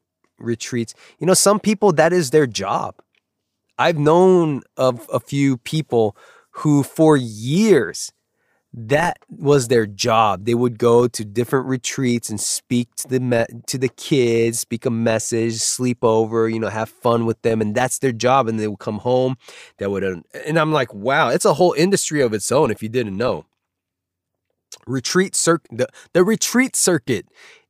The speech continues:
is a whole industry. If you have expertise in ministry and, you know, you like speaking, doing messages, that's definitely one way to get by.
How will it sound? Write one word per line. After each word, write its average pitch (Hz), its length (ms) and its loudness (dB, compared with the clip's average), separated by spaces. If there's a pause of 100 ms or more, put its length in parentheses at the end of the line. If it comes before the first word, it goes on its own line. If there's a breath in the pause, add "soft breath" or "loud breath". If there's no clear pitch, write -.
(100)
is 202 400 8
a 135 140 4
whole 165 320 4
industry. 127 720 -2 (400 soft breath)
If 131 160 -8
you 165 160 4
have 165 120 4
expertise 156 920 -2
in 135 340 -2
ministry 135 840 -2
and, 113 460 -2
you 113 160 -6
know, 110 100 -2
you 110 140 -2
like 110 200 -6
speaking, 110 600 -6
doing 104 320 -6
messages, 107 480 -8 (640 soft breath)
that's - 460 -4
definitely 143 680 -2
one 117 360 -2
way 101 380 -2
to 123 280 -6
get 98 260 -10
by. 82 360 -10